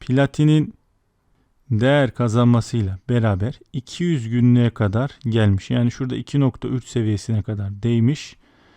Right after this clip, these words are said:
ve buradan kendini birazcık yukarı doğru bırakmış olarak görüyoruz. Ben kanalın ilk videolarında üç buçuk, üç nokta dört seviyesinde dönüşüm yapılabilir demiştim.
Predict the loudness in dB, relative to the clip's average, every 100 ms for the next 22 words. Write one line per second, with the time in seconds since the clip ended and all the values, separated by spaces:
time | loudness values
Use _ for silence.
0 | _ _ _ _ _ -4 -2 0 0 0
1 | -2 -4 _ -4 2 2 2 0 -2 _
2 | _ _ -6 -2 0 0 -2 -8 -8 -6
3 | -2 -2 -2 -2 -2 -2 -4 -8 _ -4
4 | 0 2 0 -4 -12 -10 -2 2 2 0
5 | -4 _ _ -6 0 2 2 2 -2 -8
6 | -18 -8 0 0 0 -6 _ _ _ _
7 | _ _ _ _ _ _ _ -6 0 2
8 | 2 2 2 0 0 2 2 2 2 0
9 | -2 -6 -6 -10 -10 -8 -10 -4 -4 -2
10 | -4 -2 -4 -4 -2 0 -2 0 0 0
11 | -4 _ -4 0 2 0 0 0 0 -2
12 | -2 -2 -4 -6 -2 -2 -2 -4 -8